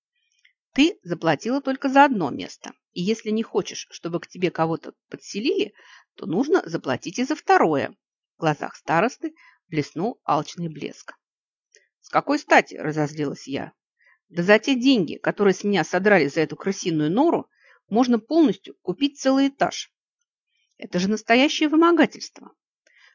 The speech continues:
Даже в Петраве цены в гостиницах дешевле, чем в этом захолустье".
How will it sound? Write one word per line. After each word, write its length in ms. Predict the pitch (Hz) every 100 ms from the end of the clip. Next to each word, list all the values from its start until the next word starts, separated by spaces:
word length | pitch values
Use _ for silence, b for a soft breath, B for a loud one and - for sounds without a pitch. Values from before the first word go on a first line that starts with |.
| b
Даже 300 | 156 190 269
в 80 | -
Петраве 520 | 311 339 247 151 -
цены 460 | - 262 302 220 -
в 60 | 160
гостиницах 640 | 165 - 226 233 - 208
дешевле, 520 | 180 - 214 147 - -
чем 220 | 143 135
в 60 |
этом 240 | 151 208 190
захолустье". 640 | 180 190 185 - - -